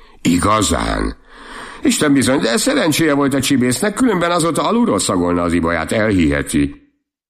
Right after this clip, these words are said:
"Mi történt hát vele?" "Hát mit tudom én, beérte azzal, amit kapott, aztán kereket oldott." "Hát magával mi lett, kedves D'Artagnanom?" "Szóval", folytatta D'Artagnan,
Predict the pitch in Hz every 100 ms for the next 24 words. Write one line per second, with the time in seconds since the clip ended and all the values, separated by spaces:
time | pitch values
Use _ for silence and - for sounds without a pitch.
0 | _ - 165 - 240 - 110 92 85 80
1 | 82 78 73 71 - - - - - -
2 | - 302 269 185 151 135 120 98 110 277
3 | 208 151 156 156 131 123 113 104 320 285
4 | 220 180 - 135 117 98 85 87 82 80
5 | 78 - - - - - - 160 165 202
6 | 196 185 175 220 226 - 92 82 80 78
7 | 87 85 - 76 76 73 71 67 - _
8 | _ _ - - - - - - - 190
9 | 143 147 160 180 147 - - 123 104 92
10 | - - 80 - 98 98 101 107